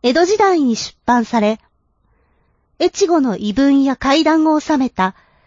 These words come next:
北越奇談の冒頭には、著者の立花崑論が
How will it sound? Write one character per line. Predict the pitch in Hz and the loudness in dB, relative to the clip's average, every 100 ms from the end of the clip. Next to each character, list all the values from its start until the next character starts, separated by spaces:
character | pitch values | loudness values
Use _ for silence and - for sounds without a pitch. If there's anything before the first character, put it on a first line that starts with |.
| _ - | _ -6
北 | 226 - 359 | -6 0 2
越 | 392 - - | 2 -2 -10
奇 | - 370 | -2 0
談 | 359 262 | 2 2
の | 202 | -2
冒 | 170 233 - | -2 -2 0
頭 | 262 247 | -2 0
に | 240 | 0
は、 | 180 180 _ _ _ _ _ _ _ _ _ _ | -2 -4 _ _ _ _ _ _ _ _ _ _
著 | - 320 | -4 -4
者 | - 240 | -2 -2
の | 131 - - | -4 -8 -10
立 | 220 - 339 | -8 -4 -2
花 | 311 226 190 | -2 -2 -4
崑 | 240 262 247 | 0 0 0
論 | 240 233 | 0 0
が | 214 220 | 0 -2